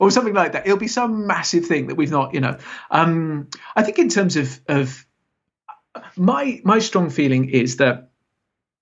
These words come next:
in terms of the, the way that, you know, big social media organizations have been operating and big tech companies have been operating, I think that that won't persist because I think people won't stand for it.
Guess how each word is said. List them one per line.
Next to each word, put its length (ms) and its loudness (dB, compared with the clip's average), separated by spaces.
in 120 4
terms 340 -2
of 280 0
the, 220 2
the 180 0
way 320 2
that, 360 0
you 100 0
know, 80 0
big 240 0
social 260 2
media 200 4
organizations 680 0
have 120 0
been 260 0
operating 680 0
and 120 4
big 200 4
tech 200 -2
companies 300 -2
have 100 -4
been 120 0
operating, 600 -2
I 160 4
think 260 0
that 120 -4
that 220 -2
won't 400 -2
persist 400 -6
because 160 -4
I 60 4
think 240 0
people 200 0
won't 200 0
stand 360 0
for 100 -8
it. 200 -10